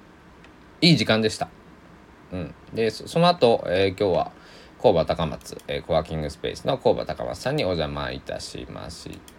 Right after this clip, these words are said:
て、えー、社交場っていうね、えー、まあ、月一回やってる、まあ、交流会みたいなものに参加してきました。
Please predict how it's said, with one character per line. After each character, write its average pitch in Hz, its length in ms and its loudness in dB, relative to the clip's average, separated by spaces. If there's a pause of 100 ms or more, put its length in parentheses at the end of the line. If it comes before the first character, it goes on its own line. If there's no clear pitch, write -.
(100)
て、 113 240 2
え 50 1200 -8
ー、 - 60 -16
社 - 140 -6
交 107 160 6
場 110 80 6
っ - 100 2
て - 80 -4
い 71 80 -2
う - 20 -6
ね、 92 220 -4
え 76 500 -4
ー、 120 40 -2
ま 110 160 2
あ、 - 40 -6
月 - 220 -6
一 85 60 -4
回 87 200 4
や 87 100 4
っ - 20 -2
て 90 180 -4
る、 87 120 -4
ま 98 160 0
あ、 - 20 0
交 110 180 4
流 117 120 4
会 - 220 0
み - 80 -18
た - 60 -18
い - 20 -16
な - 60 -16 (1200)
も 87 60 -2
の 85 80 0
に 80 60 -2
参 90 180 -6
加 - 100 2
し - 80 -6
て 120 140 -2 (360)
き 127 60 -2
ま 262 80 4
し - 60 -4
た。 - 80 -6